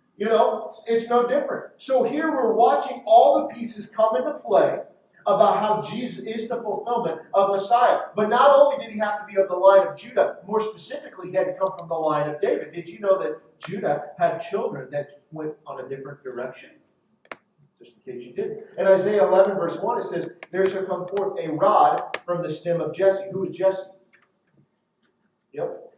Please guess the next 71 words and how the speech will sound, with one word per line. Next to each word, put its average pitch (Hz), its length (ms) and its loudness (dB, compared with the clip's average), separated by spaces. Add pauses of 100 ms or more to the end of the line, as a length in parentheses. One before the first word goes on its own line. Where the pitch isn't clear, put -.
(140)
David's 123 220 -12
father. - 300 -10 (360)
"And 170 120 2
a 170 40 -4
branch 208 280 2
shall 196 120 -2
grow 180 180 4
out 175 140 6
of 156 100 -2
its 165 100 -8
roots. 190 280 -2
The 147 80 -12
Spirit 240 320 -4
of 233 80 -4
the 233 40 0
Lord 247 200 6
shall 202 180 0
rest 233 240 0
upon 175 320 -2
him, - 60 -6
the 147 60 -12
Spirit 185 320 -2
of - 40 -6
wisdom 180 280 0
and 170 80 -8
understanding, 170 500 -2
the - 60 -20
Spirit 170 280 -12
of - 100 -20
counsel 185 360 -8
and - 80 -10
might, - 260 -4 (220)
the 175 60 -8
Spirit 233 380 -2
of - 60 -4
knowledge 202 420 4
and 165 80 -4
of 170 80 -10
the - 120 -6
fear 190 260 0
of 180 60 -4
the 165 60 -4
Lord. 170 320 -2
His 151 120 -10
delight - 400 0 (240)
is 160 140 -12
in 175 100 -4
the 151 120 -6
fear 170 200 -2
of 165 80 -4
the 156 80 -6
Lord, 170 260 4
and 147 100 -6
he 151 60 -10
shall 151 200 -14
not 147 200 -6
judge 156 280 -8
by 143 80 -4
the 135 60 -16
sight 156 280 -6
of 147 80 -8
his - 140 -14
eyes, 143 280 -2
nor - 100 -18
decide - 420 -4
by 131 140 -6
the - 60 -20
hearing 147 260 -10
of - 60 -20
his - 160 -20
ears. 147 220 -14